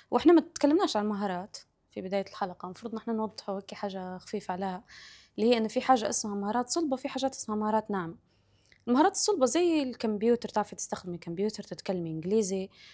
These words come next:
أساسيات متاع التخصص مطلوب، زي المحاسبة، زي التسويق، زي غيرها. لكن المهارات الناعمة هي إنك أنت تعرفي تتواصلي كويس، تكتبي كويس، متى إملتك كويسة، تفكيرك كويس، تعرفي تحلي المشكلات، تعرفي تخدمي في تيم، آه، متنظمة،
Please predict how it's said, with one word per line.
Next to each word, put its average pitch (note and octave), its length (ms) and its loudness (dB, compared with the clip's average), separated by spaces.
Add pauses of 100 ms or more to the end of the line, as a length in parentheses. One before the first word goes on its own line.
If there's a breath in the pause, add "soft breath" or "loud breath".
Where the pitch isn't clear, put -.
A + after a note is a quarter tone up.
(260 loud breath)
أساسيات A3 440 2
متاع F#3 160 -4
التخصص - 520 -6
مطلوب، G3+ 360 0
زي F3+ 120 -2
المحاسبة، F#3 500 -2
زي F#3 120 -4
التسويق، F#3+ 440 -8
زي F#3 120 0
غيرها. F3+ 300 -2 (440 loud breath)
لكن F4 280 6
المهارات C4+ 400 4
الناعمة G3+ 480 -2 (140)
هي C4 180 0
إنك A3 160 -2
أنت A3+ 120 -6
تعرفي F#3+ 320 -4
تتواصلي F3+ 460 -4
كويس، A3 640 2 (360 loud breath)
تكتبي F3+ 320 -6
كويس، G#3+ 640 4
متى F#3+ 160 -6
إملتك F#3 420 -6
كويسة، G3+ 600 0
تفكيرك - 580 -6
كويس، G#3 460 -2
تعرفي - 280 -2
تحلي G3 240 -4
المشكلات، F#3+ 640 -2
تعرفي F#3+ 260 -6
تخدمي E3+ 360 -6
في - 120 -10
تيم، G3+ 480 2 (540 loud breath)
آه، F#3+ 640 0
متنظمة، F#3+ 800 -2